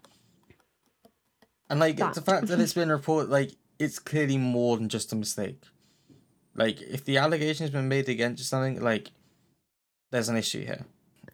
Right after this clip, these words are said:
Speaker 1: It's just very, and I, I, you know, it's not, I'm not equating them, but, like, the same thing where it's, like, people who can't help but go on to your TikToks and things and be like,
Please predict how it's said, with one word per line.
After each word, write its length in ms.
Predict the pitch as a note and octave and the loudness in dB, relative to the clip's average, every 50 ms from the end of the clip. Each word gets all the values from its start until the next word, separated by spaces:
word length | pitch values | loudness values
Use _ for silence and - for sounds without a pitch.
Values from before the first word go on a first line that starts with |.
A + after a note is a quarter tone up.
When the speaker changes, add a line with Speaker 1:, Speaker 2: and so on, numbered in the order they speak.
| _ - | _ -6
Speaker 1:
It's 140 | C3+ C3+ - | -4 -4 -4
just 120 | C3 - | -2 0
very, 200 | D3 C3+ B2+ B2 A#2+ | 0 2 2 2 0
and 180 | A#2 C3 C#3+ | 0 2 4
I, 60 | D3+ | 4
I, 320 | D#3+ C3+ A2+ D#3 D#3+ D#3 - - - - - - - - _ - | 2 4 2 0 0 0 -2 -12 -18 -20 -20 -20 -20 -16 _ -2
you 80 | D3+ | 0
know, 60 | A#2+ | 2
it's 140 | A2 G#2+ A2 | 2 2 2
not, 200 | D#3+ E3 D#3 - - | 0 0 0 0 0
I'm 140 | B2 C3+ C3+ | -2 0 0
not 160 | C3 A#2 - | 0 -2 -4
equating 440 | - - - C3 A#2+ A#2+ - - A2 | -8 -8 -4 -2 -2 -2 -2 -4 -6
them, 120 | G2+ G2+ | -4 -4
but, 120 | - A2 G#2+ | -4 -4 -2
like, 160 | A2 G2+ G#2 | -2 -4 -4
the 60 | - | -4
same 340 | - - - A#2+ A#2 A#2 A2 | -2 0 0 0 0 0 -2
thing 360 | - A#2 A2 G#2+ G#2+ G#2 G#2+ - | -2 -2 -2 -2 -2 -4 -6 -6
where 140 | A#2 A2+ G#2+ | -6 -4 -2
it's, 140 | G#2 - | -2 -2
like, 240 | A2+ G#2+ G#2 - - _ _ _ _ _ _ _ _ _ _ _ _ _ _ - | -2 -2 -4 -6 -10 _ _ _ _ _ _ _ _ _ _ _ _ _ _ -4
people 260 | C3+ B2 - B2+ A#2+ | -4 -4 -2 -2 -4
who 60 | A2+ | -4
can't 360 | - - - A#2+ A#2+ A#2+ - | -4 -2 -2 0 0 0 -2
help 440 | - - C3 B2 A2 G2 - - - - - _ _ _ - | -4 -2 0 2 0 0 -2 -10 -20 -20 -20 _ _ _ -10
but 140 | A2 G#2+ | -10 -6
go 160 | - - A2+ A2 | -2 0 0 2
on 260 | A2 G#2+ G#2+ G#2+ G#2 | 2 0 0 -2 -4
to 200 | - - - A2+ | -6 -6 -4 -2
your 580 | G#2+ G#2+ G#2+ G#2 G#2 G#2+ A2 A2 G#2+ - - - _ _ - | -2 -2 -2 -2 -2 -2 -4 -4 -4 -6 -8 -10 _ _ -12
TikToks 500 | - - A2+ A2+ - A2+ G2+ - - - | -6 -6 -6 -6 -4 -6 -6 -6 -6 -10
and 100 | G#2+ G#2 | -10 -8
things 260 | G2 G2 G2 G2 - | -8 -8 -8 -10 -8
and 120 | G#2+ G#2 G#2 | -8 -6 -4
be 80 | G#2 | -4
like, 200 | G2+ G2+ G2 - | -2 -4 -4 -6